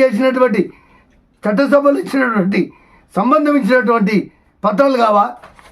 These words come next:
ఎవరు చెప్తామండి ఇవన్నీ? ఎవరిని పిచ్చోళ్ళని చేస్తారండి? జనాలను అమాయకులను చేసి,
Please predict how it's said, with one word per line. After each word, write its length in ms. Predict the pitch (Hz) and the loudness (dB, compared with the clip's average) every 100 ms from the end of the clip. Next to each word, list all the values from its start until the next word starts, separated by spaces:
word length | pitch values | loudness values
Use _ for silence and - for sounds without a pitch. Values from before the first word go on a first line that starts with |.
| 175 | 0
ఎవరు 160 | 262 262 | 2 2
చెప్తామండి 440 | 277 269 254 240 240 | 2 2 0 0 -2
ఇవన్నీ? 260 | 220 226 - _ _ _ _ _ _ _ _ _ _ | -2 -4 -8 _ _ _ _ _ _ _ _ _ _
ఎవరిని 340 | 175 233 277 277 | -2 0 0 0
పిచ్చోళ్ళని 420 | 220 196 262 254 247 | -2 0 0 2 0
చేస్తారండి? 400 | - 233 226 208 - - 135 | 0 -2 -2 -4 -6 -20 -6
జనాలను 380 | 202 269 311 285 254 | -2 0 0 0 0
అమాయకులను 440 | 254 233 240 233 | 0 0 0 0
చేసి, 220 | 214 175 | 0 0